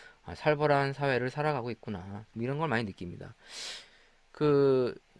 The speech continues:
여기 기사에 이 우리 탈출무님의 소식을 보면 이 개인 카페가 생기고 프랜차이즈가 생겼다. 뭐, 이거는 뭐, 비단 오늘만의 이야기가 아니고요.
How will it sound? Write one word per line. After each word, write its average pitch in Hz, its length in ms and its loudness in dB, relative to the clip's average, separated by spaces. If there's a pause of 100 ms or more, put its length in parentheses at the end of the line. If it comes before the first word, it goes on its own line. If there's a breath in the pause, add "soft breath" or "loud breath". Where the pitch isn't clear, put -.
(480)
여기 143 240 2
기사에 202 580 10 (120)
이 120 80 -4
우리 123 240 -2
탈출무님의 196 720 6
소식을 180 460 0
보면 113 800 2
이 95 120 -6
개인 123 300 2
카페가 160 400 4
생기고 120 800 0
프랜차이즈가 165 640 2
생겼다. 127 500 -4
뭐, 131 140 2
이거는 208 440 4
뭐, 127 380 2
비단 165 360 2
오늘만의 180 1000 6
이야기가 123 460 2
아니고요. 107 480 -4